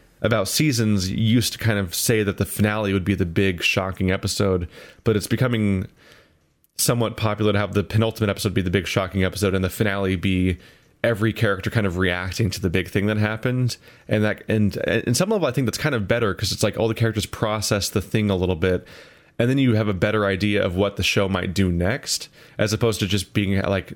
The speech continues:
having a shocking cliffhanger and then you come back a year later to a show to pick up the pieces after that cliffhanger. I think the characters processing that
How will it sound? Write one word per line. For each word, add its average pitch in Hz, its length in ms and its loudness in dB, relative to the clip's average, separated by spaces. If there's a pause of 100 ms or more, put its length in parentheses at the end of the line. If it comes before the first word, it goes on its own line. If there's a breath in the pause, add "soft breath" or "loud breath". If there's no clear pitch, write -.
having 104 260 0
a 92 40 0
shocking 95 440 0
cliffhanger 92 600 0
and 95 80 0
then 92 140 0
you 85 80 -2
come 107 180 0
back 92 160 0
a 92 60 0
year 92 380 2
later 92 340 2
to 104 180 0
a 92 40 2
show 98 380 2 (500 loud breath)
to - 100 -2
pick - 200 0
up 107 120 -2
the - 80 -10
pieces 95 340 -2
after 95 200 -2
that 87 120 0
cliffhanger. 113 560 -2 (420 loud breath)
I - 40 0
think 120 160 2
the 110 40 -2
characters 117 360 0
processing 110 640 -2
that 90 320 -2